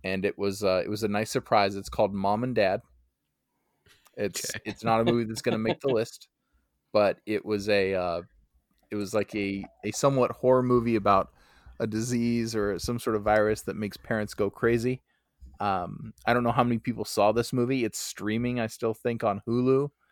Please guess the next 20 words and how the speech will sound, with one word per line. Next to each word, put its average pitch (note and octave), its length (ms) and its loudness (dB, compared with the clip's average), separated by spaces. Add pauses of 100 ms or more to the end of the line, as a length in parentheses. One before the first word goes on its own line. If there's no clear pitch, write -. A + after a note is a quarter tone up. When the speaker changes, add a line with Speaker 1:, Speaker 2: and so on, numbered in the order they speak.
(380)
Speaker 1:
Uh, G#2 220 0
very D#3 320 4
enjoyable, B2+ 800 6 (340)
very, B2+ 560 4
uh, G2 320 2 (680)
very C#3 300 6
Nick D#3+ 180 0
Cage, B2+ 400 2
but - 120 4
I - 20 8
wanna D3+ 220 4
argue B2+ 380 2
that A2 140 -4
he's - 220 -8
toned B2 460 -2
down A2 320 0
Nick D3+ 160 -8
Cage. D#3 420 -2
Like, A2 160 -2
he's, A2+ 300 -6